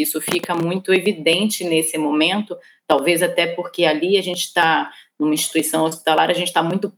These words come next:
próxima, vamos dizer assim, de um risco onde, né, diferente de quem tá, às vezes, num, num isolamento, conseguindo estar, né, num, num distanciamento, né, social, fica,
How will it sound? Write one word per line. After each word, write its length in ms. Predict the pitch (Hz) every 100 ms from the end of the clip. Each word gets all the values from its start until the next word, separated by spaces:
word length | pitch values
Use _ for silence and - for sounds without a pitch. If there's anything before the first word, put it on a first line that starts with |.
| -
próxima, 560 | 170 180 185 - 160
vamos 240 | 151 156 156
dizer 240 | 147 156
assim, 280 | 160 - 180
de 140 | 170
um 80 | 175
risco 720 | 170 165 196 220 - - 165 - _ _ -
onde, 480 | 165 165 170 170 151
né, 320 | 160 190 180
diferente 540 | 175 - 165 175 -
de 80 | 170
quem 340 | 175 180 180
tá, 340 | 180 156 147 - - - _
às 200 | 151 139
vezes, 320 | 160 151 156
num, 240 | 160 156 139
num 240 | 151 160
isolamento, 640 | 165 165 151 143 175 190
conseguindo 520 | - 170 170 160 208 208
estar, 440 | - 160 160 165
né, 120 | 151
num, 200 | 175 151
num 320 | 143 139 156
distanciamento, 840 | 156 - 165 160 156 143 156 170 160
né, 300 | 151 156 165
social, 720 | - - 160 - 156 175 208 - - _ _
fica, 400 | - 196 196 180